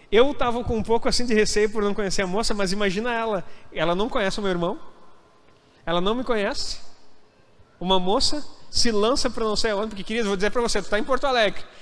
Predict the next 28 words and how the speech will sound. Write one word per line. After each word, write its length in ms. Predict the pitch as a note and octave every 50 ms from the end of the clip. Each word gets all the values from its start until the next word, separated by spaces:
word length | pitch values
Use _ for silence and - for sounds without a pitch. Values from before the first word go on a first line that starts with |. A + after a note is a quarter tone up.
| - -
diz 80 | F#3+ G#3
assim, 200 | F#3+ A3+ A3 A3 - - - -
"Giruá." 420 | - - D#4+ D#4 D4 D4+ D#4+ D#4 - - - - - - - - - - - _ - - -
E 160 | G#3 G3+ A3 G#3 - - - F3
tu 80 | A3+
pergunta 380 | G#3 A3 A#3 A3 A3 A#3+ A#3+ A3+
lá, 260 | G3+ G#3 A3 G#3 F3+
"Lá 360 | F#3 A#3 A#3+ C4+ D4 D4+ D4
em 120 | C#4 C#4+ B3+
Giruá." 360 | A3+ C4+ A#3+ G#3+ A3 B3 A#3 - - - - - - - - - - _ - - -
Ninguém 480 | - - C#4+ - A3+ F3 A3+ B3 D4 D#4+
sabe 400 | - - - B3+ B3 C#4+ C4 A#3
onde 80 | G#3+ G3
é 40 |
que 60 | - -
fica 240 | F#3+ E3 - E3
isso. 480 | D#3 D3 C#3 - - - - - - - - - - - - - - - - - -
O 100 | F3 E3
pastor 340 | G#3 G#3 F#3+ - A3 A#3 A3+
dela 220 | G#3 G#3+ A3+ A#3
diz 100 | A3 F#3+
assim, 120 | - B3
"Mas 160 | B3 A3 F3 G3+
onde 180 | F#3+ F#3 G3+
é 60 | A#3
que 80 | - E4+
é 40 | C4
isso? 440 | C#4 D#4 - - G3 D#3+ - -